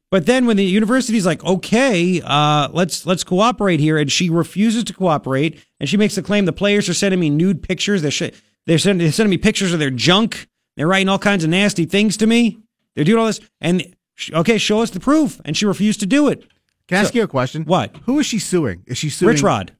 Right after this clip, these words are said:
Speaker 2: directly?
Speaker 1: She wants seven and a half million bucks from Rich Rod and his wife.
Speaker 2: Not the Board of Regents or the U of A?
Speaker 1: No, it went straight to the Attorney General, and she did a, pr-, a private claim to Rich Rod.
Speaker 2: Okay.
Speaker 1: Yes.
Speaker 2: Well, that's why you wouldn't, uh, uh,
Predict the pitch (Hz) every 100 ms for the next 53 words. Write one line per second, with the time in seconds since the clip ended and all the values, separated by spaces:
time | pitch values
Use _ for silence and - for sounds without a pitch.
0 | 135 147 156 147 202 190 165 202 208 208
1 | 196 190 190 170 156 - 151 160 175 156
2 | 139 120 95 95 120 131 139 143 135 143
3 | 139 139 139 135 127 123 120 123 120 127
4 | 151 160 160 147 139 165 160 156 165 147
5 | 170 170 160 156 139 147 135 - 123 120
6 | 160 151 127 139 127 120 113 120 117 98
7 | 98 - _ _ _ _ _ _ _ -
8 | 117 - _ _ _ _ _ - 104 -
9 | 202 226 214 190 180 185 160 175 156 135
10 | 127 - 135 127 117 92